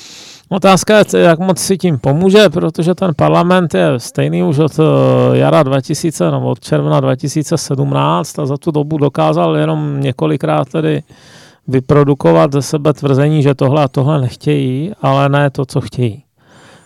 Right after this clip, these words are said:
No, to je, to je docela problém. Takže,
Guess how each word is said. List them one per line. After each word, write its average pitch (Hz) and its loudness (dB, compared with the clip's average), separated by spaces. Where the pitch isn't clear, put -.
No, 156 -2
to 160 0
je, 147 4
to 151 -2
je 151 4
docela 135 0
problém. 104 -6
Takže, 143 2